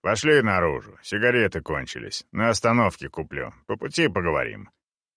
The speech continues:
Компания дружно вышла на улицу,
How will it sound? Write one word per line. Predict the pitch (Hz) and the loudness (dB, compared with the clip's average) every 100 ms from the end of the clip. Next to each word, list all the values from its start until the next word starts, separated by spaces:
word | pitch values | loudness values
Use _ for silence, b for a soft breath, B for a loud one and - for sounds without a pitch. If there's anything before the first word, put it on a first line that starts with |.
| _ _ - | _ _ 0
Компания | 123 175 240 202 135 | 2 4 4 6 6
дружно | 107 113 101 107 | 6 6 6 6
вышла | 107 113 - 104 | 6 4 4 4
на | 104 | 4
улицу, | 156 240 196 - 160 | 2 -2 -4 0 0